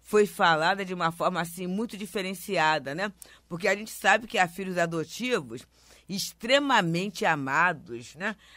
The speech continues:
A gente, há um tempinho atrás, foi ao sepultamento do corpo de uma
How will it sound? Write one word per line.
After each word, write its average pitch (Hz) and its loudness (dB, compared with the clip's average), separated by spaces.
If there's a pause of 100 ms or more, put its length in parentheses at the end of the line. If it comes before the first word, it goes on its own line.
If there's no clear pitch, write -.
(120)
A 185 2
gente, 180 -8
há 185 -2
um 170 -6
tempinho 170 -8
atrás, 185 0 (580)
foi 214 -4
ao 208 -2
sepultamento 170 -4
do 151 -12
corpo 165 -8
de 156 -10
uma 147 -6